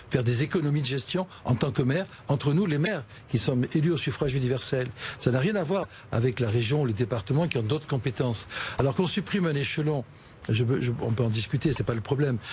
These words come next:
Le problème, c'est qu'on ne peut pas mélanger cette, cette grande région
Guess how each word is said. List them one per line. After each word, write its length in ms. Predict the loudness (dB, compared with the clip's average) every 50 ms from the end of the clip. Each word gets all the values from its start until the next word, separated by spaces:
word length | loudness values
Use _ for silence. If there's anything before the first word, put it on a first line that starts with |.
| -12 -6 -2 0
Le 80 | 2
problème, 240 | 2 2 2 2 2
c'est 120 | 0 -2 0
qu'on 140 | 0 0
ne 40 | 0
peut 120 | 2 0 0
pas 140 | 0 2 2
mélanger 580 | 2 2 2 0 0 0 0 0 -2 -2 -4 -6 -10 -18 -20 -12 -6 -4
cette, 400 | -2 0 0 2 2 2 2 2
cette 300 | 2 0 -2 -2 0 0
grande 280 | 0 0 0 2 2 2
région 440 | 0 0 0 0 0 0 0 -2